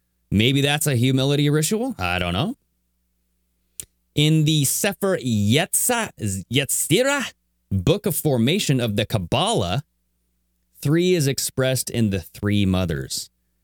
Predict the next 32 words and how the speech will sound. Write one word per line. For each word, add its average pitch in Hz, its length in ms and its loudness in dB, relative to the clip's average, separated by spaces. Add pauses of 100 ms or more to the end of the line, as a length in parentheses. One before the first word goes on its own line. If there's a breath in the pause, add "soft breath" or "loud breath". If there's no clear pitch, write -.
(380)
Aleph, 143 480 0
Mem, 117 460 2
and 107 220 0
Shin, 165 480 0 (640)
which 123 200 2
form 160 280 0
the 147 100 0
foundation 120 640 0 (100)
of, 104 340 -2
quote, 110 400 -2
all 117 360 -4
others. 101 640 -4 (1000)
Aleph, 127 380 0
Mem, 117 240 2
and 110 100 2
Shin 156 300 0
are 110 260 -2
letters 104 480 0
of 98 120 -2
the 87 60 -2
Hebrew 95 360 -2
alphabet 85 600 -4
that 104 160 -2
mean, 123 360 2
respectively, 101 800 -2
breath, 107 640 -2 (460)
or 113 160 2
vital 92 320 -2
spirit, 85 420 -2 (460)
seas, 127 720 -2 (420)
or 120 160 0
water, 127 380 -2